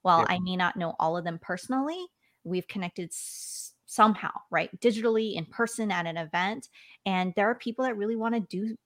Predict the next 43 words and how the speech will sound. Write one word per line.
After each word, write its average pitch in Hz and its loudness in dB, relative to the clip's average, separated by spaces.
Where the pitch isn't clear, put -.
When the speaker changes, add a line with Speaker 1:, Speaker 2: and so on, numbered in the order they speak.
Speaker 1:
do 233 0
good, 220 -2
right? 208 0
From 214 0
Speaker 2:
Yeah. 202 0
Speaker 1:
the 180 -6
bottom 202 2
of 233 0
their 214 -2
hearts, 202 -4
they 185 -8
wanna 180 -4
do 185 -4
good 165 -4
and 156 -6
they 160 -8
wanna 165 -8
help - -8
you. - -12
So 170 -2
take 277 -6
advantage 202 -4
of - -16
that. - -12
Put 175 8
it - 12
Speaker 2:
Yeah, 180 12
Speaker 1:
out 185 10
Speaker 2:
and, 180 10
and 165 8
I 196 12
would 247 8
say 175 10
that, 143 6
um, 135 6
you 165 4
know, 143 8
as, 143 6
as 139 6
I've 170 8
transitioned 135 2
as 113 -4
well, 127 8